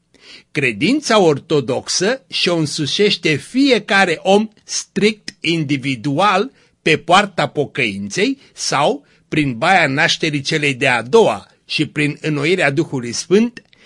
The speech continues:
așa cum bine grăiește descoperirea lui Hristos, adică Sfânta Scriptură,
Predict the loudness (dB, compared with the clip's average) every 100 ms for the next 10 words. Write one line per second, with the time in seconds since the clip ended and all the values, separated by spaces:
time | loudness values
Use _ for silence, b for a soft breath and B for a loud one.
0 | b b -6 -2 -2 -2 -4 -8 -4 -4
1 | -2 -6 -4 -2 -2 -4 -8 -6 -4 -4
2 | -8 -6 -2 2 2 2 -2 -8 -10 -12
3 | -4 -2 -2 -6 -10 -10 -10 -10 -4 2
4 | 2 0 -6 -8 -12 -10 -2 0 0